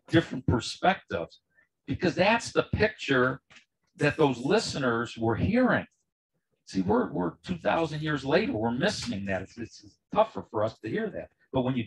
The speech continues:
dig a little bit and you act like a student and you, and you go in there, you find that out. And, uh, in fact, here's a scripture verse. You begin to see it. It's in First Corinthians one twenty. "Where, where are the wise?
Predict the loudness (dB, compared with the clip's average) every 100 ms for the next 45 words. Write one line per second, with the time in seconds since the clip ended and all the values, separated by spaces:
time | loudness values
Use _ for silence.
0 | 2 4 4 4 2 2 4 2 0 0
1 | 2 2 0 -2 -8 -4 0 0 -2 -10
2 | -10 -10 -12 _ -10 -6 2 4 6 4
3 | 0 -2 0 -2 -6 _ -12 -8 0 0
4 | 0 -2 -2 2 2 0 -4 _ _ _
5 | _ -14 -12 -10 -10 -8 -8 -8 -6 -6
6 | -6 -8 _ _ _ _ _ _ _ _
7 | -14 0 0 2 -2 -4 -8 -4 0 0
8 | 0 -6 -4 -6 -8 -8 -6 -8 -10 -8
9 | -4 -4 -4 -10 -20 -20 _ _ _ _
10 | -6 -4 0 2 2 0 0 2 0 -4
11 | -8 -6 2 4 4 -2 -4 -2 -2 -4
12 | _ -2 4 6 6 4 0 6 8 8
13 | 6 6 4 2 -2 -10